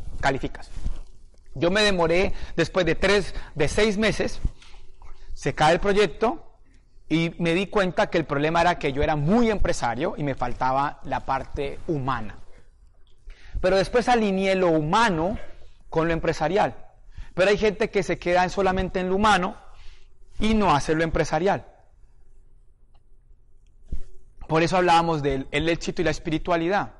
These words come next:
El uno potencializa al otro. No son enemigos, son amigos. Cuando yo comprendí que es un sistema, puse la cantidad de trabajo suficiente,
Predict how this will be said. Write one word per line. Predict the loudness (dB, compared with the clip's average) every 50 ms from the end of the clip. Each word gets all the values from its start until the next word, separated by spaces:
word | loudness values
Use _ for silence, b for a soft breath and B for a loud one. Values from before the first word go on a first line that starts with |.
| -20 -20 -20 -20 -12 -6
El | -4 -2 0 0
uno | 2 2 2 0 0
potencializa | 0 -2 0 0 -4 -4 -2 -2 0 0 0 0 -2 -4 -2 -4
al | -4 -2
otro. | -4 -6 -6 -6 -8 -8 -8 -10 -18 -20 -20 -20 -20 -20 -20 -20 -20 -20 -20 -20 -20 -20 -20 -20 -20 -20 -14 -4
No | -2 -2 -2
son | 0 0 -2 0
enemigos, | 0 -2 -2 -2 -2 -2 -2 -2 -2 -6 -8 -8 -12 -14 -14 -20 -20 -20 -20 -20 -20 -20
son | -12 -4 -2 0 2
amigos. | 2 2 2 2 2 0 0 -4 -6 -10 -16 -16 -18 -16 -16 -18 -18 -18 -20 -20 -20 -20 -20 _ -20 -20 -20 -20 -20 -20 -20 -20 -20 -20 -20 -20 -20 -20 -20 _ -20 -20 -20 _ -20 _ _ -20 -20 -20 -20 -20 -20 -20 _ -20 -20 -20 -18 -8
Cuando | -4 -2 -2 0 2
yo | 0 0
comprendí | 2 0 -2 0 0 -2 -2 -2 -2 -2
que | -2 -2 -4
es | -2 -2
un | -4 -4 -2
sistema, | -4 -6 -8 -8 -4 -2 -2 -2 -2 -6 -10 -12 -16 -20 -20 -20 -20 -20 -20 -20 -20 -20 -20 -20 -20 -20 -20 -20 -20 -20 -20 -20 -20 -10 -2
puse | 0 0 2 2 2 2
la | 2 2 2
cantidad | 0 -2 -4 -4 -2 0 2 2
de | 2 2
trabajo | 0 2 2 2 2 2 0 -4
suficiente, | -6 -8 -8 -8 -8 -6 -4 -4 -4 -4 -6 -10 -12 -14 -14